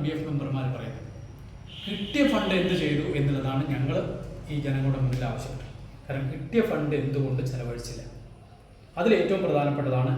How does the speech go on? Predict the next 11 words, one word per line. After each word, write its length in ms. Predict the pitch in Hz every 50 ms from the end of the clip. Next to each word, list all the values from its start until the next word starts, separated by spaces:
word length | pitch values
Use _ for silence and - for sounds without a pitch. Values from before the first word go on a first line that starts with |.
| - - - - - - - -
നാട്ടിലെ 300 | 135 139 135 143 156 165 165 147
റോഡ് 300 | 156 165 190 214 226 233 214
വികസന 300 | 190 170 170 170 165 147 147 139
പ്രവർത്തനങ്ങളുമായി 680 | 143 139 139 131 - 143 139 135 135 135 135 135 135 135 135
ബന്ധപ്പെട്ടുകൊണ്ട് 580 | 131 127 127 127 127 131 127 131 127 127 123 127
അനുവദിച്ച 380 | 127 127 127 127 127 127 131 151 147 143
മെ-, 240 | 135 135 135 139 139 139
മെയിൻ്റനൻസ് 480 | 139 135 139 135 - - 170 175 - -
ഗ്രാന്റ് 280 | 151 139 135 135 135 143 139 135
റോഡ് 260 | 135 139 - - - - -
ഫണ്ട് 240 | 143 123 127 127